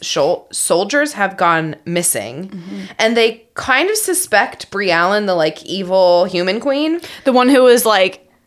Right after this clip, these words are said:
Speaker 2: she was young, and then she, they keep calling her a crone.
Speaker 1: Yeah.
Speaker 2: She was turned into an
Speaker 1: <laughs>
Speaker 2: old haggard
Speaker 1: An old
Speaker 2: crone,
Speaker 1: crone.
Speaker 2: and she's, like, really pissed about it. So now she's, like, on vengeance to, like, kill everybody or whatever
Speaker 1: Yeah,
Speaker 2: to get
Speaker 1: because
Speaker 2: her.
Speaker 1: she's not pretty
Speaker 2: She's like,
Speaker 1: anymore.
Speaker 2: "My youth."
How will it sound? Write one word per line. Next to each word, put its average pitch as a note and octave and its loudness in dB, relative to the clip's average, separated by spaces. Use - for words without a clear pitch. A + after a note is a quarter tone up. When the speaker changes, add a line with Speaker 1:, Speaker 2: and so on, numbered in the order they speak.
Speaker 2:
she B3+ -2
was B3 4
young, G3+ 2
and G#3+ 0
then A3 4
she, D4+ 2
they D4 2
keep F#4 2
calling C#4+ 4
her A#3+ 4
a G#3 -4
crone. A3+ 4
Speaker 1:
Yeah. B3 4
Speaker 2:
She C#4 2
was - 2
turned - 4
into B3+ 2
an B3+ 2
Speaker 1:
<laughs> A3 6
Speaker 2:
old C4+ 6
haggard A#3 2
Speaker 1:
An G#3 4
old A3 4
Speaker 2:
crone, A3 4
Speaker 1:
crone. B3 6
Speaker 2:
and B3 2
she's, B3 2
like, A#3+ 4
really A#3 6
pissed A3 0
about A3+ 4
it. B3 6
So C4+ 2
now G#3 2
she's, A3+ 0
like, A3 2
on G#3+ 2
vengeance G3+ 0
to, F#3+ 4
like, D#3 -2
kill F3+ 2
everybody G3 2
or F#3+ 2
whatever G3 2
Speaker 1:
Yeah, G#3 2
Speaker 2:
to G3+ 0
get F#3+ -6
Speaker 1:
because A#3 2
Speaker 2:
her. F#3+ 4
Speaker 1:
she's A3 -6
not F#3+ 2
pretty - -4
Speaker 2:
She's F#4+ 0
like, F4+ 2
Speaker 1:
anymore. G4+ 0
Speaker 2:
"My G4 2
youth." G4+ 6